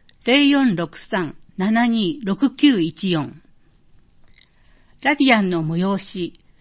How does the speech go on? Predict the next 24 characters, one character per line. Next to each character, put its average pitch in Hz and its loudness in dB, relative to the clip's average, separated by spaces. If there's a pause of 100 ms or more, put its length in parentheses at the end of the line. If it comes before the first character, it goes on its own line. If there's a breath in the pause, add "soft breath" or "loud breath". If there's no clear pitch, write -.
(440)
催 269 4
し 285 0
物 277 6
の 269 2
問 254 0
い 254 2
合 240 2
わ 226 -4
せ 208 -6
や、 190 -6 (440)
各 - -4
問 262 2
い 294 4
合 294 4
わ 285 2
せ - -10
先 254 -2
に 285 4
お - -8
願 190 0
い 156 -2
し - -12
ま 165 -2
す。 - -20